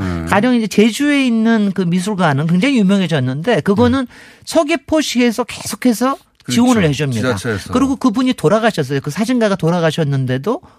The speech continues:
Speaker 2: 후-,
Speaker 1: 음.
Speaker 2: 후배들이 뭘
Speaker 1: 공적
Speaker 2: 만들어가지고
Speaker 1: 자금
Speaker 2: 합니다.
Speaker 1: 없이 개인으로는 한계가 있을 텐데요.
Speaker 2: 아니, 그러니까 분명히 지원은 당연히 있어야 되고요. 그리고
Speaker 1: 네.
Speaker 2: 이거를 지속 가능하게 할 수 있게 하는 게 굉장히 중요한 겁니다. 그러니까 이제 폐교라고 하는 게 솔직히는 이제 폐교가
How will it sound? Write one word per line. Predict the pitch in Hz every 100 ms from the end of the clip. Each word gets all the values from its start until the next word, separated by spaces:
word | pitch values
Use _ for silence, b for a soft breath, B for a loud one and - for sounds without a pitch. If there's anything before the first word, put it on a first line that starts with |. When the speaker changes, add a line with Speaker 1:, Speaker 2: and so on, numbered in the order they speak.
| 98
Speaker 2:
후-, | 95 220 143
Speaker 1:
음. | 143
Speaker 2:
후배들이 | 143 226 262 190 185 190 170 156
뭘 | 175
Speaker 1:
공적 | 190 151 147 240
Speaker 2:
만들어가지고 | 269 - 180
Speaker 1:
자금 | 180 160
Speaker 2:
합니다. | 139 -
Speaker 1:
없이 | - 147
개인으로는 | 131 135 170 196 180
한계가 | 135 160 175
있을 | 117 -
텐데요. | -
Speaker 2:
아니, | 208
그러니까 | 202 247 240 - -
분명히 | 214 254 262
지원은 | - 185 202 202 240
당연히 | 156 143 175
있어야 | 165 - 156
되고요. | 117 104 - 147 156
그리고 | 110 120
Speaker 1:
네. | 85
Speaker 2:
이거를 | 196 233 220 302 B B B _
지속 | - 240 330 349 _
가능하게 | 170 165 165 160 147 -
할 | 147
수 | 143 170
있게 | 139 - - - 160
하는 | 143 180 175
게 | 170
굉장히 | 190 180 226
중요한 | - 151 226 285 247
겁니다. | 135 95 107 101 214 - 104
그러니까 | 160 185 190
이제 | 202 185 190 B B B -
폐교라고 | 311 311 311 269 233
하는 | 190 165
게 | 160 233
솔직히는 | 170 214 247 247
이제 | 240
폐교가 | 220 262 247 233 240